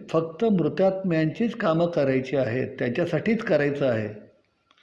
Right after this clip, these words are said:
त्याला दुसरी कारणं सांगायचीच नाहीत, कारण त्याशिवाय त्यांचं स्मरण होणार नाही. आणि लक्षात ठेवा, ज्यांच्यामुळे आम्ही आज अस्तित्वात आहोत,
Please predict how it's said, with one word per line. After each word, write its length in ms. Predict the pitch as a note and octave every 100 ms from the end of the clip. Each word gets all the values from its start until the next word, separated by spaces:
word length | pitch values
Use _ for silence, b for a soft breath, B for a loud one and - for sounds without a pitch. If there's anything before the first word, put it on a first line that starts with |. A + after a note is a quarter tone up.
| b b b b b b b _ -
त्याला 220 | C#3+ F#3+
दुसरी 340 | D#3 C#3 G#3
कारणं 300 | - F#3+ G#3+
सांगायचीच 680 | G#3 D#3 C#3+ F#3 F#3 G#3+ E3+
नाहीत, 280 | E3 A2+ - - - _ -
कारण 160 | F3 C3+
त्याशिवाय 580 | G3 A3+ - D#3 D#3 F#3+ - B B B B B _ -
त्यांचं 300 | D3+ C#3+ G3+
स्मरण 300 | D#3 D3 F3
होणार 440 | A2 A2+ C3 B2
नाही. 180 | G#2+ G#2+ - - _ _ _ _ _ b b b b b b b b
आणि 140 | D3 E3+
लक्षात 400 | D#3 D#3+ - A#3+
ठेवा, 380 | - D3 C#3+ G#3 - - b b b b b _ _ _ _ - B2+
ज्यांच्यामुळे 640 | D#3+ E3 E3+ G#3+ A#3 A#3+
आम्ही 260 | A3 G3+ G#3+
आज 200 | G3 F#3
अस्तित्वात 520 | - F3+ E3 D3 C#3
आहोत, 240 | A#2+ A2+